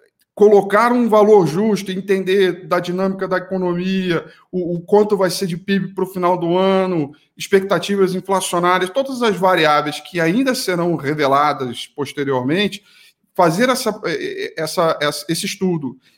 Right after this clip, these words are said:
e olhar pro mercado, você vai ver que tem um, um, um gap gigante. E até você encontrar uma resposta, por mais positivo que seja, na hora de você comprar, você vai ser o último. Ninguém quer ser o último a apagar a luz.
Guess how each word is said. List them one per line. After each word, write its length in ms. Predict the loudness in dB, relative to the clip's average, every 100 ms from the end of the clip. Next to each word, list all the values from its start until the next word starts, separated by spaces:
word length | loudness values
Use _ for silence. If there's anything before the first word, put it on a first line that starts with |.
| 0
e 100 | 4
olhar 240 | 6 6
pro 160 | 2 0
mercado, 320 | 0 -2 -4
você 120 | 0
vai 120 | 0
ver 140 | 0 -2
que 100 | -4
tem 300 | -4 -2 -2
um, 40 |
um, 840 | -2 -4 -4 -4 -6 -6 -6 -2 0
um 120 | 2
gap 300 | 2 0 -4
gigante. 720 | -4 0 2 2 0 -6 -14 _ _ _ _ _ _
E 200 | 2 4
até 400 | 4 0 -2 0
você 440 | 0 -4 -4 -6 -6
encontrar 540 | -4 -4 -2 2 2
uma 200 | 2 0
resposta, 640 | -2 -4 -2 2 2 -2
por 160 | -4 -2
mais 280 | 0 -2 -2
positivo 480 | -4 -4 -6 -12 -12
que 80 |
seja, 440 | -4 0 0 -2 -12 _ _
na 120 | 2
hora 120 | 2 2
de 80 |
você 120 | -2 -4
comprar, 300 | -2 0 0
você 200 | -2 -2
vai 140 | -4
ser 120 | -2
o 60 | -2
último. 320 | -2 -4 -10 _ _ -2
Ninguém 800 | 4 6 6 2 2 2 4 2
quer 160 | -2
ser 160 | -2 0
o 100 | 0
último 320 | 0 -4 -6
a 40 | -4
apagar 300 | -2 0 0
a 40 |
luz. 340 | 0 -4 -6